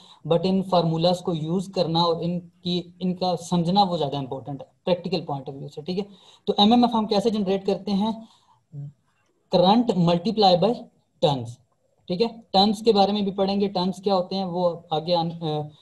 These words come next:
अभी जब हम चलेंगे तो आपको पता लग जाएगा कि transformer में tons क्या होते हैं, ठीक है। तो करंट multiply by tons, तो ये आपके पास आ जाएगा basically, इसका अगर unit हम करें तो ये आएगा amps into turns, ठीक है,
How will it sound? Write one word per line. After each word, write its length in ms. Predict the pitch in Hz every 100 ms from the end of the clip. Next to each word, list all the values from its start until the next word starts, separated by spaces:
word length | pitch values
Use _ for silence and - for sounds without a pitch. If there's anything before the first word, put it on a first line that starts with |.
| _ 147
अभी 280 | 151 170
जब 180 | 165 165
हम 160 | 156 156
चलेंगे 340 | 170 180 180
तो 100 | 175
आपको 220 | 147 147
पता 200 | 175 170
लग 220 | 160 151 160
जाएगा 220 | 156 156
कि 160 | 156
transformer 520 | 147 151 143 147 143 147
में 140 | 147
tons 300 | 151 139 131
क्या 140 | 147
होते 140 | 131 -
हैं, 80 | 151
ठीक 120 | 180
है। 80 | - _ _ -
तो 60 |
करंट 420 | - 180 202 226
multiply 640 | - 160 156 151 190 180 156
by 140 | 165 190 - _ _ _ _ _
tons, 360 | 160 135 123 - -
तो 60 |
ये 160 | 151 190
आपके 240 | 185 175
पास 240 | 180 180 170
आ 120 | 156
जाएगा 220 | 156 160
basically, 480 | 147 143 - 143 151
इसका 320 | 151 147 165
अगर 160 | 147 143
unit 320 | 147 165 170
हम 340 | 156 151 - _ _ _
करें 220 | 165 156 156
तो 100 | 160
ये 120 | 160
आएगा 380 | 147 139 170 -
amps 560 | 160 175 190 - 151
into 220 | 147 175 196 - _ _ _
turns, 240 | 147 127 - - -
ठीक 140 | 175
है, 220 | 226 -